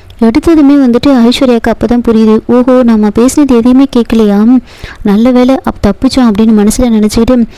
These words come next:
"அது ஒண்ணும் இல்லைங்க, தீபா வந்துட்டால, அதை நினைச்சுதான் அழுதா" அப்படின்னு சொல்லி சமாளிச்சிடுவாங்க. மனசுல நினைச்சிட்டு இருக்காங்க, "அவ எப்படி உயிரோட வந்தானே தெரியலையே" அப்படின்லாம் யோசிச்சுக்கிட்டு இருக்காங்க. ஆ,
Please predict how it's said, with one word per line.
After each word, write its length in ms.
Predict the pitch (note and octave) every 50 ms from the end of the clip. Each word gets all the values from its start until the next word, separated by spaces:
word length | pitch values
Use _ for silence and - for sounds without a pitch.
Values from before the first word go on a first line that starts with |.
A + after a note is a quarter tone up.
| - - - - -
"அது 140 | B3+ A#3+ A3+
ஒண்ணும் 300 | A3 A3 A#3+ C#4 C#4+ C#4
இல்லைங்க, 280 | B3 A3 G#3+ G#3+ A3 G#3
தீபா 440 | G3+ A3+ C4 - - C4+ B3+ A#3+ A3+ G#3+
வந்துட்டால, 560 | A3 G#3 G#3+ A#3+ - A#3 G#3+ G3+ G#3 G#3+ A3 -
அதை 260 | G#3 G3+ G3+ G#3 G#3
நினைச்சுதான் 580 | A3 A3 - B3 G#3+ A#3 A#3 A#3 A3+ G#3+ G#3+ - -
அழுதா" 320 | G#3+ G#3+ G#3+ G3+ A3 A3 A3+ -
அப்படின்னு 280 | G#3+ G3 G3 G#3 A3
சொல்லி 220 | A#3 - A3 G#3 A#3 A#3 -
சமாளிச்சிடுவாங்க. 800 | G#3+ G3+ G#3 G#3+ A3 G#3+ - G#3+ G#3+ G3+ G3+ G3+ G3+ G3+ G#3+ G#3+ - - - - - - - - - -
மனசுல 240 | G#3 G3+ A3+ - C4
நினைச்சிட்டு 440 | C4 A#3 G#3+ G#3 G#3 - B3 A3+ -
இருக்காங்க, 420 | A#3 - - G#3 G#3 G#3 G#3+ A3 - -
"அவ 400 | - G3+ F#3+ G3+ G3 G3 G3 G3
எப்படி 320 | F#3+ F#3+ G3 - A#3+ C#4
உயிரோட 380 | C4+ B3+ A#3 A#3 A#3+ A#3+ A#3+ A#3+
வந்தானே 340 | A3+ G#3+ G#3 G#3 G3+ A3 B3 -
தெரியலையே" 320 | A#3+ G#3+ G#3+ G3+ G#3+ G#3+ G#3+
அப்படின்லாம் 440 | G#3 G3 G3 G3+ A3+ B3+ A#3 G#3+ G#3
யோசிச்சுக்கிட்டு 260 | - - G#3+ G#3 -
இருக்காங்க. 480 | G3+ G3+ - G3+ G3+ G3 G3+ A#3+ C#4+ D#4 - - - - - - - - - - A#3+
ஆ, 180 | A3+ A3 A3+